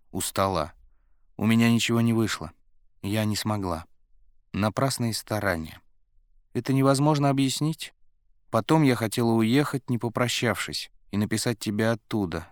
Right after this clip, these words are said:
но и этого я бы не смогла. Не мучь меня, Борис». «Не мучь меня», — думал он.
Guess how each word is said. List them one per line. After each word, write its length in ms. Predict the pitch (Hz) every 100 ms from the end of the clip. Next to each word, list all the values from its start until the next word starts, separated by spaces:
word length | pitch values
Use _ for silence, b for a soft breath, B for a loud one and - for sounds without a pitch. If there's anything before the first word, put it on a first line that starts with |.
| -
но 180 | 110 120
и 160 | 117
этого 300 | 131 139 104
я 160 | 98 104
бы 80 | 101
не 140 | 98
смогла. 520 | - 104 95 90 82 - _ _ _ _ _ _ -
Не 140 | 113
мучь 240 | 127 131 -
меня, 180 | 85 78
Борис». 400 | 80 78 - - _ _ _ _ _ _ -
«Не 260 | 92 101
мучь 420 | 104 104 101 - 95
меня», — 360 | 90 85 82
думал 340 | 80 85 82 80
он. 220 | 78